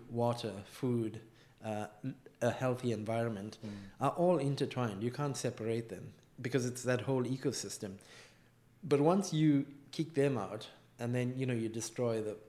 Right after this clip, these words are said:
Speaker 1: the, the, the, the planet. But there's many, uh, other cases in, uh, the Ganges in India, uh, has been given rights now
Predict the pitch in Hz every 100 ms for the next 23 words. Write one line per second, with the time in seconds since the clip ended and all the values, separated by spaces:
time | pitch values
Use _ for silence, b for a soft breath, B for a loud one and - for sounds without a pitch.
0 | - - 123 - 113 113 104 110 110 -
1 | 110 - 147 120 101 B B B 143 151
2 | 165 180 147 131 - 135 131 131 - 110
3 | 107 104 - 120 120 117 110 104 113 120
4 | 120 117 110 101 107 127 139 117 95 101
5 | - _ B B B - 107 107 - 131
6 | 123 104 123 113 117 113 104 110 117 120
7 | - 95 95 113